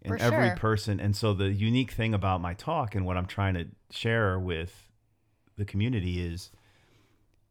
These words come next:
Speaker 1: if each of us can figure out, like, I had my tool,
Speaker 2: Yeah.
Speaker 1: which was my experience with cancer at a developmental age. I was fifteen, sixteen, seventeen, eighteen years old.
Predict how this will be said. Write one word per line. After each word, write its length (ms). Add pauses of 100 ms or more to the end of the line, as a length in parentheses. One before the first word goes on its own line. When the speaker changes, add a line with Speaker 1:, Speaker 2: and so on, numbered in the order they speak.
(140)
Speaker 1:
if 180
each 200
of 120
us 140
can 160
figure 460
out, 260
like, 200
I 140
had 240
my 180
tool, 400 (140)
Speaker 2:
Yeah. 300 (420)
Speaker 1:
which 500 (300)
was 240
my 220
experience 600
with 100
cancer 440
at 100
a 80
developmental 640
age. 220
I 80
was 180
fifteen, 400
sixteen, 300
seventeen, 320
eighteen 260
years 180
old. 340